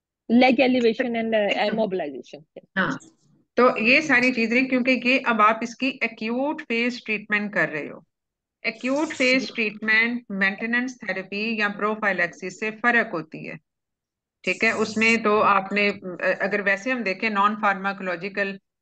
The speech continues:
Speaker 2: जो, अ, prophylaxis होता है उसमें तो mobilization भी शामिल है, but in this case while the thrombus is inside, तो आप उसको उसके dislodgement से बचाने के लिए आप उसको immobilize भी कर रहे होते हैं।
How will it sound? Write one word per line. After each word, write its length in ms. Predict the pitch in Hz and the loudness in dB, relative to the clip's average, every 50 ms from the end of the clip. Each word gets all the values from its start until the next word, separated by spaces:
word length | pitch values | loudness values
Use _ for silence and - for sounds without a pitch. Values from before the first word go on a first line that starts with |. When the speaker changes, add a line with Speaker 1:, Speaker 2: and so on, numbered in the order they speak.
| _ _ - | _ _ -12
Speaker 2:
जो, 460 | 165 - 196 196 190 185 185 185 185 180 | -4 0 2 2 4 4 4 2 2 0
अ, 280 | - 185 180 185 180 | 0 -2 -2 -2 -2
prophylaxis 840 | 180 - - 196 220 214 220 226 208 190 180 180 - - 196 190 180 | -4 -6 -4 -4 -4 -2 -2 -2 -2 -2 -2 -4 -6 -10 -12 -10 -8
होता 200 | 180 165 160 208 | -8 -6 -4 -4
है 60 | 214 | -4
उसमें 280 | 214 208 214 175 180 170 | -4 -4 -8 -10 -8 -6
तो 100 | 185 185 | -4 -2
mobilization 760 | 196 220 214 247 233 233 233 220 220 214 214 - 214 208 202 | 0 0 0 0 0 -2 -2 -2 -2 -4 -6 -6 -8 -8 -8
भी 80 | 202 | -8
शामिल 380 | - - 190 180 175 180 180 190 | -8 -8 -8 -8 -6 -4 -4 -2
है, 80 | 185 | 0
but 140 | 185 190 185 | 0 0 0
in 120 | 196 214 240 | 0 -2 -4
this 220 | 262 302 302 - - - | -4 -4 -4 -8 -8 -4
case 220 | 214 196 190 190 190 - - 180 | -4 -2 -2 -4 -6 -8 -6 -4
while 180 | 180 180 180 180 | -4 -2 -2 -4
the 60 | 175 175 | -6 -6
thrombus 340 | - 202 220 233 226 233 208 | -6 -8 -6 -4 -4 -4 -4
is 240 | 208 196 175 180 180 | -4 -6 -6 -6 -8
inside, 560 | 175 165 165 - 196 190 175 156 151 151 - - - _ _ _ _ _ _ _ _ _ _ _ _ _ - | -8 -10 -10 -4 -2 0 0 0 -2 -6 -12 -18 -20 _ _ _ _ _ _ _ _ _ _ _ _ _ -8
तो 80 | 208 | -6
आप 360 | 196 - 202 214 220 226 226 220 | -4 0 2 2 2 2 0 -2
उसको 440 | 196 190 - - - 190 190 196 | -6 -8 -8 -8 -6 -6 -4 -4
उसके 260 | 196 196 - - 220 208 | -6 -8 -10 -8 -8 -6
dislodgement 880 | - 233 254 254 - - 202 196 196 196 190 190 190 190 190 190 190 - | -2 -2 -2 -4 -4 -4 -2 0 0 0 0 -2 -4 -4 -4 -4 -4 -6
से 100 | 190 185 | -6 -6
बचाने 440 | 185 180 - 208 202 202 208 208 | -6 -6 -2 -2 -2 -2 -2 -4
के 160 | 202 - 185 175 | -6 -6 -6 -6
लिए 180 | 170 170 190 | -6 -6 -6
आप 180 | 190 190 185 185 | -6 -6 -8 -10
उसको 340 | - 190 - 208 208 214 220 | -14 -14 -12 -12 -10 -8 -6
immobilize 640 | 226 220 214 214 196 190 185 180 175 180 180 175 | -6 -4 -4 -4 -4 -2 -2 -2 -2 -2 -4 -8
भी 360 | 165 - - 180 214 247 240 | -12 -12 -8 -4 -4 -4 -2
कर 180 | 247 202 180 170 | -2 -2 -2 -2
रहे 180 | 160 165 160 | -4 -6 -8
होते 260 | 151 147 139 _ - - | -8 -10 -12 _ -16 -18
हैं। 80 | - | -18